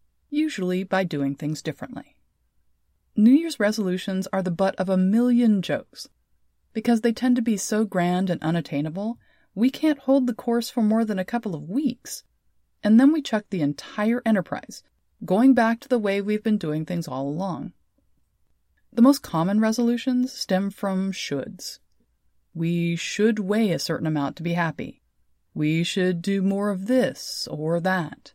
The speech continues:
We should have this much money or this type of success. We should socialize more, pay attention to ourselves more, work less or more, and on and on. The thing to know about shoulds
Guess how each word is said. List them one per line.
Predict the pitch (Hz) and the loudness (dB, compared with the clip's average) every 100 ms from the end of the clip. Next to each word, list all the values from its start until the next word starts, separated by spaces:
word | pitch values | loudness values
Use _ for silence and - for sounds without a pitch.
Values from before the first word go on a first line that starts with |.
| _ _ _ _ _ - | _ _ _ _ _ -2
We | 208 262 | 2 2
should | 294 277 | 2 -2
have | 269 285 | 0 0
this | 220 220 349 - | -2 -4 -4 -2
much | 160 - | -4 -4
money | 165 143 - - - | -4 -4 -6 -10 -6
or | 175 170 165 170 | -2 0 2 0
this | 160 208 - | 0 -2 -2
type | - 220 | -2 -2
of | 208 | -4
success. | - 185 - 170 180 - - _ _ _ _ _ _ _ | -8 -8 -6 -8 -10 -14 -14 _ _ _ _ _ _ _
We | 165 165 | -6 -4
should | 170 208 185 | -2 -4 -4
socialize | - 226 269 277 220 185 | -2 0 2 2 2 2
more, | 185 170 156 147 147 _ - | 0 0 0 -4 -8 _ -14
pay | 160 | -10
attention | 131 - 135 - 139 | -10 -8 -8 -6 -6
to | - | -2
ourselves | 156 160 - 202 196 - | -2 -2 0 -2 -2 -2
more, | 165 156 165 _ _ _ _ _ | 0 0 -4 _ _ _ _ _
work | - 202 269 - | -2 2 2 4
less | 277 262 262 - _ - | 2 2 -2 -8 _ 0
or | 240 320 | 2 4
more, | 285 160 127 160 - _ _ _ _ | 4 4 0 -4 -10 _ _ _ _
and | 254 254 | 2 2
on | 180 120 - - _ _ _ | 2 -2 -8 -14 _ _ _
and | - 160 | -6 -4
on. | - - - _ _ _ _ _ _ _ _ _ | -6 -16 -20 _ _ _ _ _ _ _ _ _
The | - | -6
thing | 214 294 370 | 2 2 2
to | 359 | 2
know | 202 180 208 | 2 2 0
about | 156 147 | 0 -4
shoulds | - - 165 220 294 - | -6 -6 -4 -4 -4 -8